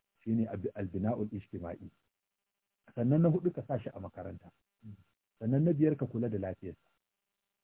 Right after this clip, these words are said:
Sannan na shida ka koya masa sana'a. Sannan na bakwai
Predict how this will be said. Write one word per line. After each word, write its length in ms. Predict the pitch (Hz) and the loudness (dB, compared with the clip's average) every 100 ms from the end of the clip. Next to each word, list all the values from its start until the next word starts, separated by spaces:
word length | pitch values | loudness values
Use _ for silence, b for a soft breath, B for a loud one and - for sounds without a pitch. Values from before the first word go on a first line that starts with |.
| _ - | _ -4
Sannan 260 | 117 147 170 | 2 6 6
na 80 | |
shida 380 | 170 226 202 170 - _ | 6 4 2 2 -4 _
ka 60 | 110 | -12
koya 220 | - 147 113 | 0 2 4
masa 200 | 107 - | 0 -4
sana'a. 320 | 90 92 98 - _ _ _ _ _ _ _ - | -14 -14 -14 -20 _ _ _ _ _ _ _ -4
Sannan 280 | 117 156 | 2 4
na 100 | 175 | 6
bakwai 380 | 196 214 - 170 | 6 4 2 -2